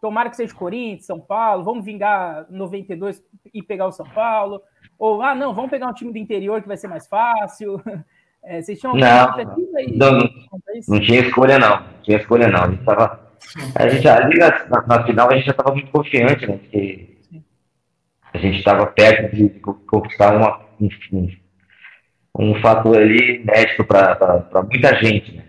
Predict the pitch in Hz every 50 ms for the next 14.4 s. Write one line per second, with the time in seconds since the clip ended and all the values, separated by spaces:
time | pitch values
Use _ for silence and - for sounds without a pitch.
0 | _ _ _ _ _ _ _ _ 87 87 90 95 104 110 117 - - - 110 113
1 | 110 - - 101 110 101 - - 110 110 107 - - 101 95 95 92 - 98 95
2 | 98 110 117 117 117 - - 110 - - 104 117 113 - - 127 117 110 - -
3 | - _ _ _ _ _ _ _ _ _ _ _ 104 101 101 98 92 - - 104
4 | 98 101 98 90 87 87 - - - 107 104 - 101 - - - - 104 92 92
5 | 92 107 110 117 113 127 123 117 123 117 117 120 113 - 120 113 113 117 - -
6 | - - - - 104 101 - - 85 85 85 82 85 - _ _ _ 104 110 123
7 | 120 107 117 120 - - - - 151 156 156 - 131 143 156 156 - 135 104 92
8 | 98 98 - - - - 95 90 - - 95 - 95 90 90 92 87 90 92 104
9 | 110 107 - - _ _ _ _ _ _ 95 90 - 110 110 123 143 143 131 -
10 | - - - - - _ _ _ _ _ _ - 104 98 104 101 95 95 95 98
11 | 110 113 113 - - - 113 - 117 123 120 117 - 110 120 117 110 90 87 87
12 | - - _ _ _ _ _ - - - 90 90 - 101 95 95 90 85 80 -
13 | - _ _ 85 85 - 92 - - 90 87 - _ _ _ _ _ _ _ _
14 | - - - 95 90 82 87